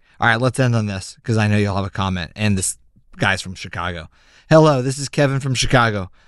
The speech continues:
My daughter has developed an unusual fear of zebras after a trip to the zoo. Any suggestions on how to help her overcome this zebra phobia?" Is there a word for, uh, a fear of zebras? I'd like to know that.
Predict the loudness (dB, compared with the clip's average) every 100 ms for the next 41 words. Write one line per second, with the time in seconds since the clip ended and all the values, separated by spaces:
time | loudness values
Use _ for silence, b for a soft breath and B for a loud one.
0 | _ 2 4 6 6 6 4 2 2 4
1 | 4 4 4 0 0 0 0 4 6 6
2 | 6 4 4 2 2 2 0 -2 4 4
3 | 4 -4 -6 -4 -4 -2 -2 -2 -2 -4
4 | -4 -4 -2 0 0 -2 b b b 2
5 | 6 6 4 2 4 4 2 -4 -4 -4
6 | -4 -2 2 2 0 -6 -6 -8 -6 -8
7 | -6 -10 -8 -8 -6 -8 b -10 -6 -6
8 | -4 -4 -4 -8 -10 -14 -14 -16 -20 _
9 | _ _ 2 4 4 2 0 -2 0 0
10 | 2 2 0 -2 -6 _ _ _ -12 0
11 | 2 2 0 0 0 0 -8 -20 -20 _
12 | -2 0 0 -2 -4 -6